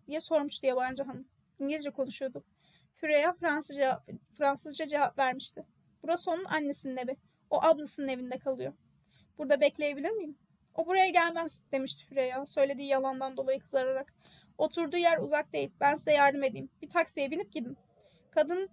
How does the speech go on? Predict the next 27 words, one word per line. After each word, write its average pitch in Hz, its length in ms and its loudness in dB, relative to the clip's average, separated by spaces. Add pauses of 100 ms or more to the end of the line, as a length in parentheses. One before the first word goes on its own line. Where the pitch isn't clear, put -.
(100)
ve 302 60 -4
çocukla 302 420 -4
birlikte 269 320 -4
aşağı 285 420 2
inmişti. 262 420 -8 (500)
Geri 311 160 2
geldiğinde 294 300 6
Suat 339 320 2
dayısı - 240 -4
telefonla 311 440 0
Nisa'ya 302 440 -4
talimat 294 500 0
veriyordu. 262 280 -4 (480)
Suat 349 320 4
az 370 180 0
sonra 277 220 -2
çıkmış, - 440 -8
misafirlerini 302 760 -2
bulmaya 277 400 -4 (260)
Nisa'ya 285 380 2
gitmişti. - 500 -6 (960)
Süreyya, 311 520 6
Aliye 302 440 4
ve 302 80 8
annesi 302 500 0
çarşıdan 294 500 0
döndüklerinde 247 600 -4